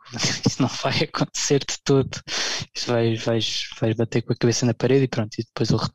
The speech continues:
percebeu, e eu, eu, mas eu pensei, ok, vai, tem de ser pelo Chega, mas depois também percebi logo muito rapidamente que isso não fazia sentido nenhum, e que... e, e pronto, e é, é mesmo isso, não, eh,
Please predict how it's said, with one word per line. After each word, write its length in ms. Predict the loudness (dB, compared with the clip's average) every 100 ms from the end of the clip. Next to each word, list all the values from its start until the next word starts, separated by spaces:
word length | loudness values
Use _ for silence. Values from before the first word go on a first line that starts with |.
| _ _
percebeu, 460 | -4 0 2 2 2 -4 -10 -10 -12 -2
e 180 | 2 4
eu, 180 | 4 2
eu, 260 | 2 2 2
mas 260 | 2 0 4
eu 180 | 2 2
pensei, 280 | -2 -2 0
ok, 220 | 0 0
vai, 160 | 0 0
tem 160 | 2
de 80 | 2
ser 100 | 2
pelo 200 | 0 2
Chega, 320 | 2 2 2 2
mas 160 | -2
depois 280 | -6 -4 -6
também 260 | -8 -14 -10
percebi 320 | -4 -2 0
logo 300 | 2 0 0 -6 -10
muito 160 | -6 -4
rapidamente 640 | -2 0 -2 0 -2 -4
que 120 | -4
isso 160 | -4 -2
não 60 | -2
fazia 280 | 0 2 2
sentido 400 | 2 2 2 4
nenhum, 180 | 4 2 0 -6 -6 -10 -14 -16 -2
e 140 | 0
que... 240 | 0 0 2
e, 1040 | 4 6 4 0 -4 _ -16 -16 -12 -6
e 40 | -6
pronto, 340 | 0 -2 4
e 80 | 4
é, 100 | 4
é 140 | 4
mesmo 300 | 4 6 4
isso, 200 | 2 2
não, 220 | 2 2
eh, 60 | -2